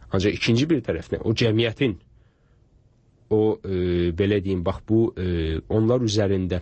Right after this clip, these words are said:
istismarı həyata keçirən qüvvələr üzərinə etiraz gücü nə yerdədir? Hələ o da ki, e, yetərincə deyil. Və bu baxımdan çox, e, tarix artıq son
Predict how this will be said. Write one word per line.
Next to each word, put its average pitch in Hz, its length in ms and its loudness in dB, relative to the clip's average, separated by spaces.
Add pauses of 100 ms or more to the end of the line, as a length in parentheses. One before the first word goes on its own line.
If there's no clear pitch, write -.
(120)
istismarı 101 560 -2
həyata 101 400 2
keçirən 101 460 0
qüvvələr 104 420 2
üzərinə 87 560 -2 (360)
etiraz 151 400 0
gücü 117 260 2
nə 92 100 4
yerdədir? 78 480 -2 (320)
Hələ - 240 0
o - 120 0
da 113 120 -2
ki, - 240 0
e, 101 160 2 (260)
yetərincə 95 560 0
deyil. 82 300 -2 (340)
Və 135 140 0
bu 185 140 0
baxımdan 98 580 0 (480)
çox, - 400 -2
e, 95 260 2
tarix 110 380 0
artıq 92 400 -4
son 120 340 -2